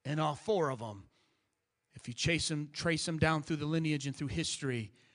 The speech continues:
are in the lineage of Jesus Christ, because no one is too far to make a comeback. Come on, moms. I don't know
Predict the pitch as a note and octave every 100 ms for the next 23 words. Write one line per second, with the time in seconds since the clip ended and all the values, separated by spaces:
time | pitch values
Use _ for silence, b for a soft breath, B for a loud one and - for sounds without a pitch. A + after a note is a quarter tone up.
0 | b b B2 C3 C3+ C3 B2+ C3 E3 D3
1 | C3 A#2+ A#2+ - C#3+ B2 C3 - - G#2+
2 | G2+ G2 - - b b b b D3+ -
3 | D3 A2+ C#3 D#3+ F3 E3 C#3+ B2 A2+ -
4 | F#3 D#3 D#3+ C#3+ B2 A#2 b b b -
5 | C#3+ B2+ A#2+ - B2+ G#2 G2+ - - -
6 | - - - - - _ _ _ - F3
7 | C#3 B2+ C3+ C3+ C#3+ D#3 D#3+ D#3 D#3+